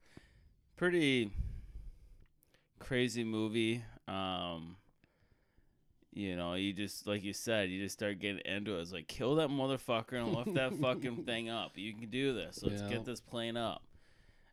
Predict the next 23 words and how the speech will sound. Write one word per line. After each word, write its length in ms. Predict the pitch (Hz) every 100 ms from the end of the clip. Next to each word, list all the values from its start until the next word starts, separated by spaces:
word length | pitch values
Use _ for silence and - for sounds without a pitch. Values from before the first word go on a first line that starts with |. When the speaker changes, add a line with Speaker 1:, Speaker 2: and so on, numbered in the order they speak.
| _ -
Speaker 1:
Like, 460 | 104 101 98 95 - _ _ _ _ - - _ _ _ _ - 135
A, 340 | 147 160 165
they 160 | 151 139
should 200 | - 131
have 80 |
had 140 | 123 120
a 60 |
better 380 | 92 95 113 113
plan 760 | - - 113 110 117 117 117 117 - - - _ _ _ _
when 100 | -
they 160 | 110 98
got 340 | 87 104 110 107
in 180 | 110
there. 380 | 117 117 117 117 110 - - _ _ _ _
Instead 380 | 101 - - 117
of, 120 | 110 104
like, 300 | 104 95 - _
they 120 | - 104
should 180 | -
have 120 | 113 107
had 220 | 110 98 - - - - - - - - -
somebody 380 | 113 110 120 123
on, 200 | 113